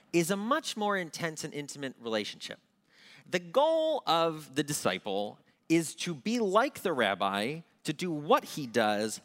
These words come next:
how he does it, for the reasons he does it. It's to become as much of your rabbi as humanly possible. It's like a full life form of teaching and formation.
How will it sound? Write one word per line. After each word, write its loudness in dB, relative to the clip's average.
how 2
he -4
does 4
it, 0
for 0
the 0
reasons -4
he -10
does 0
it. -16
It's 2
to -4
become 0
as 0
much -2
of 0
your 0
rabbi 2
as 0
humanly -6
possible. -8
It's -4
like 0
a 0
full 0
life 2
form 0
of 0
teaching -2
and -2
formation. -4